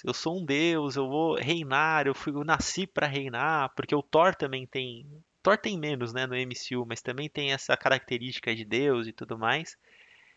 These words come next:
E aí você descobre que um deus não sabe sobre aquilo que é onipotente acima dele, que é o tempo. <laughs> Ele não tem noção do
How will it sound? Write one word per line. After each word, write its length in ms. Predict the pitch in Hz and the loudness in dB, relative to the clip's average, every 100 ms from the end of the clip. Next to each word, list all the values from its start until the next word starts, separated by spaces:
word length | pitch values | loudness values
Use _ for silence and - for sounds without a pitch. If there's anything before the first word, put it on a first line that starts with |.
| _ _ | _ _
E 80 | 131 | 4
aí 140 | 151 190 | 6 6
você 320 | 190 - 190 | 2 0 0
descobre 420 | - - 180 175 | 2 6 6 4
que 180 | - 202 | -4 -4
um 200 | 233 226 | -4 -2
deus 560 | 156 170 220 170 127 | 2 4 4 0 -4
não 260 | 139 165 208 | -4 -2 0
sabe 720 | - - 175 165 165 175 185 | -2 4 6 6 4 -6 -6
sobre 680 | - - 160 156 147 165 170 | -6 0 4 4 4 0 2
aquilo 440 | 151 147 - 170 175 | 0 0 0 0 0
que 160 | - | 0
é 80 | 160 | 2
onipotente 960 | 160 170 175 - 175 - 156 151 165 175 | 2 0 -4 2 0 2 -4 -4 -4 -4
acima 460 | 165 - 170 180 | -2 -2 0 0
dele, 400 | 165 156 180 190 | 2 0 0 -4
que 100 | - | -4
é 60 | 214 | -4
o 80 | 262 - | -4 -4
tempo. 480 | 196 233 - 110 - | -2 -2 -6 -8 -8
<laughs> 120 | _ - | _ -2
Ele 380 | 147 - 202 - | -2 0 -2 2
não 120 | 269 | 0
tem 280 | - - 254 | 2 -2 0
noção 480 | 190 160 - 175 180 | 0 0 0 -2 -2
do 160 | 180 | -8